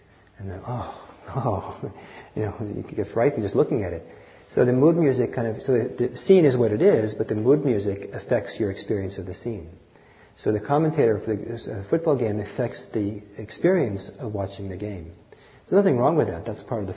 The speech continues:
fun of football, I suppose. But, um, but, uh, the same phenomena happens in our own minds. We have commentary, commentating going on in our minds.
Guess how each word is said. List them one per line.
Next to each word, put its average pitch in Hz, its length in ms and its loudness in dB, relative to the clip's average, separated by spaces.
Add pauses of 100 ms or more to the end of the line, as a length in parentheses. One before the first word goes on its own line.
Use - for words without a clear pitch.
fun 104 160 -4
of 92 80 -8
football, 110 380 -2
I 85 40 -12
suppose. - 480 -8 (600)
But, 123 400 2
um, 107 320 -2 (1040)
but, 123 380 2
uh, 123 160 2
the 120 80 -4
same 170 340 0
phenomena 120 460 -2
happens 107 420 -6
in 104 120 -4
our 95 100 -6
own 95 220 -6
minds. 101 500 -10 (720)
We 131 200 2
have 131 180 0 (120)
commentary, 156 640 -2
commentating 127 800 -4
going 104 220 -6
on 98 140 -6
in 92 80 -8
our 90 100 -8
minds. 101 440 -8